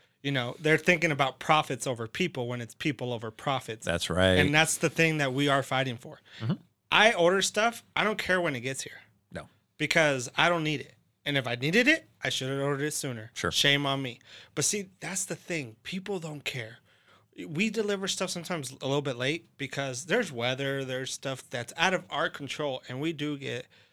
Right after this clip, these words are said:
Speaker 1: customers angry at us. And it's like, as part of being a union member,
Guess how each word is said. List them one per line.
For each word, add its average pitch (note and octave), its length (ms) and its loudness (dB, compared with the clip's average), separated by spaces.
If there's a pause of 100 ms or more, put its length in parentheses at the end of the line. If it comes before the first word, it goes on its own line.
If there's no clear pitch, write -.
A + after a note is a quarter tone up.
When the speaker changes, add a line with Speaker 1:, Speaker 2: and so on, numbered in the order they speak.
(320)
Speaker 1:
customers B2+ 560 -6 (320)
angry C3 320 0
at A2+ 100 -4
us. B2+ 140 -8
And E3+ 80 -6
it's D3+ 140 -4
like, D#3 240 -2 (560)
as F3+ 220 2
part F#3+ 320 0
of D#3 260 -6
being D#3+ 380 -4
a B2+ 460 -10
union D#3+ 460 -6
member, E3+ 440 -6